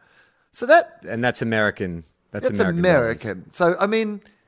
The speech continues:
Speaker 1: to kinda dip our toe into this is gonna cost us, you know, a couple hundred, yeah, maybe a little bit more dollars, you know, to see what we do, I guess, at the start. But if people are
Speaker 2: Mm.
Speaker 1: interested,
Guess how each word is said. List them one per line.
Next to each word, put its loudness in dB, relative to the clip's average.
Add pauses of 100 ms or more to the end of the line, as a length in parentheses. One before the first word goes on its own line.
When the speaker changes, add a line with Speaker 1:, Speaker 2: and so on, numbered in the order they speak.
(600)
Speaker 1:
to -8
kinda 4
dip -4
our 6
toe 2
into -4
this -4
is -12
gonna -2
cost -6
us, -8
you -6
know, -4
a -10
couple -6
hundred, -6 (380)
yeah, -2
maybe -2
a -2
little -6
bit -6
more -4
dollars, -4
you 0
know, -2 (200)
to 0 (240)
see -2
what -4
we -4
do, -2
I -2
guess, -8
at -4
the -12
start. -2
But -4
if -4
people -4
are -2
Speaker 2:
Mm. -4
Speaker 1:
interested, -10